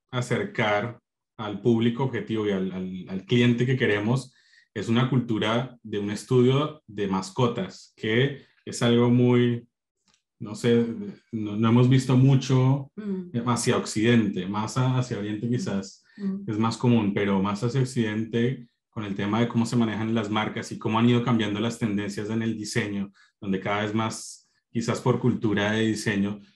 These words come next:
Speaker 1: eh, nos hemos ido más hacia el minimalismo. La mascota ha pasado a un plano, a un segundo plano, y se le ha dado mayor importancia al, al branding.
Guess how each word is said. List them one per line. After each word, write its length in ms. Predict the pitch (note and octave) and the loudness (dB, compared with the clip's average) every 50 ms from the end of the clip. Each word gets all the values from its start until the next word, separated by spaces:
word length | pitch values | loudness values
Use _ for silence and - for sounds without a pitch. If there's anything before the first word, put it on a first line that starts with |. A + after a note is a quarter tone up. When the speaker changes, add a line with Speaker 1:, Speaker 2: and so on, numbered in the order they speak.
| _ _ _ _ _ | _ _ _ _ _
Speaker 1:
eh, 260 | A#2+ A2 G#2 G2+ G2+ G2+ | -6 -4 -2 -2 -2 -2
nos 200 | G2+ G2+ - A2 | -2 -4 -4 -4
hemos 280 | G2+ G2+ G#2 - - | -4 -4 -4 -4 0
ido 220 | C3+ B2 A#2+ A#2 A2+ | 2 4 4 4 4
más 240 | A#2 A#2 A#2 A#2 | 4 2 2 0
hacia 160 | B2 A2+ - A#2+ | -2 -4 -2 -2
el 80 | A2 | -2
minimalismo. 800 | A2 A2 G#2 G2+ G2+ G2 G2 G2+ G#2+ G#2 G2+ G#2+ A2+ A#2 - - _ _ _ _ | -2 -4 -4 -2 -2 -2 -2 -2 -4 -4 -4 -6 -6 -6 -8 -10 _ _ _ _
La 120 | - A2+ | -4 -2
mascota 420 | G#2+ G#2 G2+ - - A#2+ A2 - A#2+ | -2 -2 -2 -2 -2 -2 0 0 0
ha 60 | A2+ | 0
pasado 380 | C#3 C3+ C3+ D3 C3+ C3 C3+ | 0 0 2 2 2 4 4
a 80 | C3+ C3 C3 | 2 2 2
un 380 | B2+ B2+ B2 B2+ B2+ B2+ B2 | 2 2 2 0 0 -2 -2
plano, 340 | - C3+ B2+ B2+ B2+ B2+ C3 | -2 -2 0 0 0 0 -2
a 80 | C3 B2+ | -2 -2
un 80 | B2 | -2
segundo 400 | A#2+ - B2+ B2 B2+ B2+ B2 A#2+ | -2 -2 -2 -2 -2 -2 -2 -4
plano, 500 | B2 C#3 B2+ A#2+ A2+ A2+ A2 A#2 A#2 A#2 _ _ _ _ _ _ _ - - _ | -4 -2 -2 -2 -2 -2 -4 -6 -10 -12 _ _ _ _ _ _ _ -20 -20 _
y 300 | - A#2 G#2 G2+ G#2+ B2 | -12 -10 -8 -6 -4 -4
se 120 | B2 - A#2 | -4 -2 -2
le 80 | G2 | -2
ha 80 | F#2+ F#2+ | 0 0
dado 100 | G2 G2+ | 0 0
mayor 240 | G#2+ A2+ G#2+ G2+ G2 | -2 -2 -4 -4 -4
importancia 500 | G2 F#2+ G#2+ G2+ - G2 F#2+ - - A2 | -6 -6 -6 -6 -6 -6 -6 -6 -6 -6
al, 140 | G#2 G#2 - | -6 -6 -6
al 160 | G#2 G2+ G2 | -8 -6 -2
branding. 460 | G#2 A#2 A2+ G#2+ G#2 G2+ G2+ G2+ G2+ | -2 0 0 0 -2 -2 -2 -4 -4